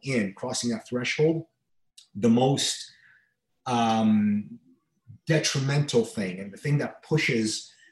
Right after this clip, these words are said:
your capabilities to the absolute edge of that envelope is whether or not you're taking an ambush. If you don't take an ambush,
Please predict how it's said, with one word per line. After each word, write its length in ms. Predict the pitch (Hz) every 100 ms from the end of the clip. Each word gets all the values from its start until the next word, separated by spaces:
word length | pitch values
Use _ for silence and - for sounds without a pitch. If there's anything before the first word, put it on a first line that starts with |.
| _ _
your 240 | 113 131 123
capabilities 800 | 139 117 127 131 113 107 104 -
to 60 |
the 180 | 95 107 -
absolute 680 | 127 - - 131 127 117 113 _ _
edge 260 | 135 123 113
of 80 | 101
that 220 | 110 - -
envelope 500 | 165 127 101 101 - _
is 240 | 120 107 110
whether 300 | 120 120 120
or 40 |
not 300 | 110 104 107
you're 80 | 110
taking 320 | - 113 117
an 80 | 104
ambush. 480 | 104 98 87 - -
If 140 | -
you 240 | 113 120 117
don't 240 | 120 196 196
take 200 | 165 -
an 120 | 107
ambush, 560 | 98 90 - - -